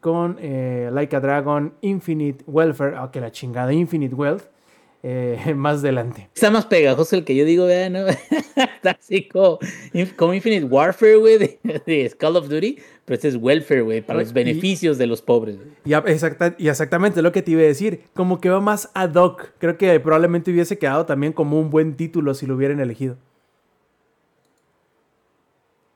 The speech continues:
Speaker 2: Ah, por cierto, no se puede usar cuando estás en el trabajo para nada, güey.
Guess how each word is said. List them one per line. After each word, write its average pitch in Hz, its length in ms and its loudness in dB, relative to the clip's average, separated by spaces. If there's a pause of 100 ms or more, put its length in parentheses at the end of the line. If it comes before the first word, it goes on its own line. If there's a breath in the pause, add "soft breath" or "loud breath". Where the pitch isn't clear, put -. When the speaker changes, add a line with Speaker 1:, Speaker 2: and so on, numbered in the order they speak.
(140)
Speaker 2:
Ah, 185 160 -2
por 170 120 -2
cierto, 196 260 2
no 185 100 0
se 226 100 2
puede 180 160 4
usar 175 180 2
cuando 156 180 2
estás 156 280 2
en 123 500 2
el 117 120 0
trabajo 120 340 -2
para 117 180 -2
nada, 123 280 -2
güey. 104 180 -10